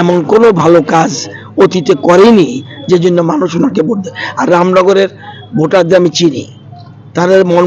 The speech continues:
মানসিকতা চিনি। তারা দীর্ঘদিন আমাদের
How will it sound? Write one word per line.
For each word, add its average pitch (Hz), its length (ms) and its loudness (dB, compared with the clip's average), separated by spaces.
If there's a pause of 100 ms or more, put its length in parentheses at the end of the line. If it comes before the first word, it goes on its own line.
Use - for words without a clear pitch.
মানসিকতা 180 500 -2
চিনি। 131 260 -2 (840)
তারা 175 180 0 (100)
দীর্ঘদিন 202 520 2 (720)
আমাদের 180 300 2